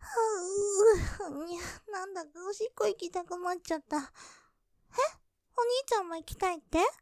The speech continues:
うん、いや、うん。カノンも行きたいの。うーん。<laughs> じゃあ、こうしようか。一緒に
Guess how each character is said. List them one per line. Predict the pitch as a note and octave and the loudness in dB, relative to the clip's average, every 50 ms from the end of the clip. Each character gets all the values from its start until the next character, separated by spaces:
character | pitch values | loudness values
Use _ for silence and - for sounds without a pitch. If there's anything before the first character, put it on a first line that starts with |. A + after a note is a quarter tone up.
| _ _ _ _ _ _ _ _ _ _ - | _ _ _ _ _ _ _ _ _ _ -8
う | C4+ | -6
ん、 | C4 | -6
い | |
や、 | A#3+ A3+ A3 G#3+ G3+ - - - F#3+ F#3+ G3+ B3 F#4 B4 B4 G#4+ | -6 -8 -12 -12 -14 -16 -16 -14 -10 -2 8 12 12 12 12 12
う | C#4 A#3 B3+ D#4 C#4+ | 10 6 2 0 -2
ん。 | - - - - _ _ | -2 -6 -14 -20 _ _
カ | - - A#3+ C#4+ F#4+ | -8 -2 2 2 4
ノ | G#4+ F#4+ - B3 | 4 2 0 -2
ン | G#3 G3 F#3+ | -2 -4 -6
も | F3+ F3+ | -8 -8
行 | F3+ F3+ | -10 -8
き | - - C#4+ | -4 -6 -4
た | - - F4 F4 | -2 -2 -2 -2
い | E4 C4+ | -2 -2
の。 | A3+ G#3+ A#3 C#4+ D#4+ E4+ - - _ _ _ _ _ _ _ _ _ _ _ _ _ _ _ _ _ _ _ _ - | -4 -2 2 2 2 2 2 -2 _ _ _ _ _ _ _ _ _ _ _ _ _ _ _ _ _ _ _ _ -14
う | - | -12
ー | |
ん。 | E3+ F3 F3+ F#3 F#3+ G#3 G#3+ A3 A3+ A#3 A#3+ B3 B3 B3 B3 B3 B3+ B3+ B3+ B3+ B3+ B3+ C4 C#4 F4+ F4+ D4+ C#4 C#4 C#4 C4+ D4+ | -10 -8 -8 -8 -6 -6 -6 -6 -8 -8 -8 -8 -10 -10 -10 -12 -12 -12 -14 -14 -14 -12 -12 -12 -10 -10 -10 -10 -8 -6 2 6
<laughs> | G4 | 8
じ | A#4 A#4+ G#4 G4+ A4+ A#4+ - C#5 F#5+ - - - - E4+ D#4 | 10 10 10 6 4 0 -2 -4 -4 -4 -6 -6 -4 0 2
ゃ | G4 | 4
あ、 | A4 C5+ C5 A#4 G4+ F4+ - | 6 6 6 6 4 2 2
こ | - A#4+ C#5+ | 4 4 4
う | - | 6
し | - | 6
よ | D#5+ F5 G5+ | 6 6 6
う | - | 6
か。 | - - F4 D4+ - - - - - _ _ _ _ - | 4 2 2 2 -2 -12 -18 -20 -20 _ _ _ _ -4
一 | - C#4 C4+ | -2 -2 -2
緒 | - - - E4 E4 | -2 2 4 4 4
に | E4+ F#4 F#4+ F#4 F4 E4+ - | 4 2 -2 -4 -4 -6 -10